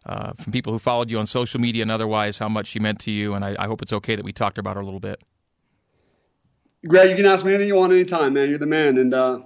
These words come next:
Speaker 2: it's all part, it's all part of, uh, my experience and my story.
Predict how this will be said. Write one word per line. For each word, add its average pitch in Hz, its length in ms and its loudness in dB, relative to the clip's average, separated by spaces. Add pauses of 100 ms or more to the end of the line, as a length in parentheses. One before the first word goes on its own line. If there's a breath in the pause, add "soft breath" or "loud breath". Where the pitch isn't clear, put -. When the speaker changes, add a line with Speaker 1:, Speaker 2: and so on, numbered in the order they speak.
(360)
Speaker 2:
it's 156 180 -2
all 135 100 4
part, 139 240 2
it's 131 80 -2
all 160 140 6
part 156 220 6
of, 143 120 4
uh, 151 320 8 (280)
my 147 160 2
experience 156 360 4
and 151 80 2
my 151 80 2
story. 147 380 2